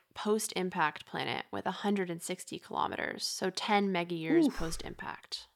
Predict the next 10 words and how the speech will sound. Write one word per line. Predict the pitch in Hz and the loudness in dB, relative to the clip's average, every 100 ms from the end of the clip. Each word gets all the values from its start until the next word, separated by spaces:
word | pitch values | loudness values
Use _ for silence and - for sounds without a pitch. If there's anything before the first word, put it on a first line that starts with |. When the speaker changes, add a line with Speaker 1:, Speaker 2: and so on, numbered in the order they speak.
| _ | _
Speaker 2:
Wow. | 170 147 156 165 170 170 160 - - - _ _ _ _ _ - | -6 -2 -2 0 0 0 -2 -4 -6 -14 _ _ _ _ _ -4
I | 233 | 0
wonder | 214 254 330 | 2 4 2
how | 349 349 359 | 4 4 4
it | 247 | 2
could | 277 | -2
hang | 233 220 214 190 | -2 -2 -2 -2
on | 180 196 | -2 -2
to | 220 180 | -4 -4
that | 208 202 | 0 -2